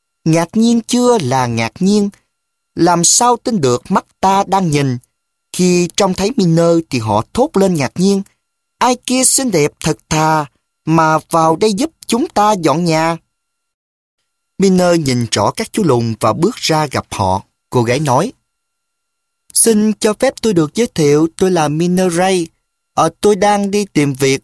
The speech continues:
vì mẹ yêu quý của tôi đang lâm bệnh. Tôi tới đây vừa khi màn đêm buông xuống và." Những chú lùn cười vang rồi nói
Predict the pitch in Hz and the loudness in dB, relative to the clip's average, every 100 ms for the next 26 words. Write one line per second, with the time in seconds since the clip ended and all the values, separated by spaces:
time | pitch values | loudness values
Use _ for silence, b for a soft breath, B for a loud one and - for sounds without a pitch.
0 | - 151 139 135 - 117 127 120 123 170 | -2 0 0 -2 -4 -2 -2 -2 -2 -2
1 | 170 165 208 262 147 143 - 185 185 180 | 0 0 0 0 -2 -2 0 0 0 0
2 | 180 190 165 120 117 135 - _ _ _ | 0 0 0 0 0 -4 -10 _ _ _
3 | 180 175 170 220 196 170 180 165 - 143 | 0 2 2 -2 0 0 0 -2 -4 0
4 | 139 131 - 196 165 135 135 165 170 165 | 2 0 -2 -2 0 -2 0 0 2 2
5 | 175 160 - 180 214 311 _ - 139 139 | 2 2 2 0 -2 -6 _ -2 0 2
6 | 135 135 - _ _ _ _ - 110 127 | 0 -4 -8 _ _ _ _ -2 -2 0
7 | 196 165 117 110 - 107 110 - 160 165 | 0 2 0 -2 -2 0 0 0 0 0
8 | 160 - 101 101 110 | -2 -2 0 0 -2